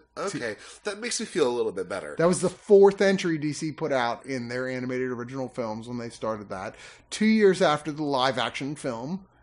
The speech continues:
Speaker 1: God, has it really been two years
Speaker 2: Yep.
Speaker 1: since that? Holy shit. Uh, this is an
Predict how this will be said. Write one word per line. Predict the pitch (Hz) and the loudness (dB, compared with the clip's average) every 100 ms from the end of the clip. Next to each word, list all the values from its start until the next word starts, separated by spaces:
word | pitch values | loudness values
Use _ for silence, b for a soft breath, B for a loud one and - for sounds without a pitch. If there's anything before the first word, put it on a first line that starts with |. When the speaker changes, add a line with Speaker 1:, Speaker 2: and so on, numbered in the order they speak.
| b | b
Speaker 1:
God, | - 120 | -12 -10
has | 104 | -10
it | 90 | -10
really | 107 | -10
been | 123 117 | -8 -8
two | 104 | -8
years | 113 110 127 101 | -8 -6 -8 -8
Speaker 2:
Yep. | 117 | -8
Speaker 1:
since | - | -6
that? | 131 151 | -6 -6
Holy | - - - | -16 -18 -18
shit. | - - 156 147 - B B B _ | -18 -14 -6 -6 -8 B B B _
Uh, | 135 139 127 98 b b b _ _ _ _ | -2 0 0 -4 b b b _ _ _ _
this | 160 143 165 180 | -10 0 2 4
is | 190 180 170 - - _ _ _ _ _ _ | 6 6 4 -4 -8 _ _ _ _ _ _
an | 160 147 | -2 -2